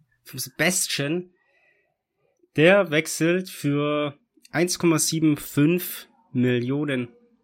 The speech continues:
Euronen. Ja, wir reden hier von Euro, nicht irgendwie von Yen oder sonst irgendeiner Währung. Zu Middlesbrough. In die Championship. Aus Spielersicht kann ich sagen, ja,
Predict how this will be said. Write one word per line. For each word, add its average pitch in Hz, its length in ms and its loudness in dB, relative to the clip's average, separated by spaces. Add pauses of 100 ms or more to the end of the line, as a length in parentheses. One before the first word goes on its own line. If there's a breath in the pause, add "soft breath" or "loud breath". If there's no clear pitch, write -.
(160)
Euronen. 135 800 -6 (400)
Ja, 127 160 0
wir 127 80 -8
reden 131 140 2
hier 131 80 0
von - 200 -2
Euro, 143 440 2
nicht 147 220 0
irgendwie 135 280 -4
von 123 760 -4 (500 soft breath)
Yen 139 300 4
oder 127 160 -2
sonst 156 340 -2
irgendeiner 120 260 -6
Währung. 143 420 -6 (1800)
Zu 180 140 4
Middlesbrough. 170 560 2 (880 loud breath)
In 165 180 2
die 151 440 2
Championship. 170 720 0 (840)
Aus 139 420 -2
Spielersicht 208 800 0
kann 165 180 4
ich 160 140 0
sagen, 147 280 0
ja, 127 360 0